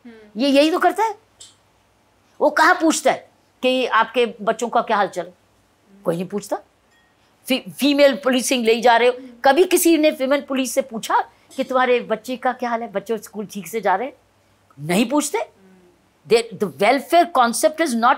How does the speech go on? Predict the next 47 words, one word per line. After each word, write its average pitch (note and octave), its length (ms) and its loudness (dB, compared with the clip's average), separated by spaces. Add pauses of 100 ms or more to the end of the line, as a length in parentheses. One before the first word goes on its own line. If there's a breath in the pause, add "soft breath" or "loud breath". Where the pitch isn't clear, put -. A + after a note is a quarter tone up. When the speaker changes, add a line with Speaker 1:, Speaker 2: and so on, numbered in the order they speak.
(120)
Speaker 2:
come C#4 200 0
to C#4+ 120 -6
policing C4+ 400 -4
at C#4 140 0
all। C#4 260 2 (1400)
और A3+ 280 4
मैं A3 100 0
आपको B3+ 220 0
बता A3+ 240 2
दूं, C4+ 120 0
जितनी A#3+ 400 -2
वुमेन A3+ 400 0
ऑफिसर्स A3+ 460 0
आज G#3+ 220 2
काम G#3 260 0
कर G3 140 0
रही F#3+ 120 -4
हैं G#3 80 -6
ना, C#4 220 0 (200 soft breath)
वो G#3+ 80 2
अपने B3 360 -2
बच्चों A#3+ 300 0
के B3 140 0
टाइम A3 280 0
की A#3+ 120 -6
कॉस्ट - 300 -2
पे G#3+ 120 -4
कर G3 160 -4
रही G#3 160 -8
हैं। B3+ 120 -12 (840)
उनके C4 180 -2
बच्चों C#4+ 240 0
का D4 100 0
कौन A#3 240 0
ध्यान F3 200 -4
रखेगा? D#3 340 -12 (640)
So - 280 0
either G3+ 180 4
we B3+ 240 2
have B3+ 60 0 (160)
very C4 280 2
good B3 140 -2
hostels, G3 500 -4 (340)
very, C4+ 220 2
we B3 180 -2
should A#3 200 2
have G3+ 40 -4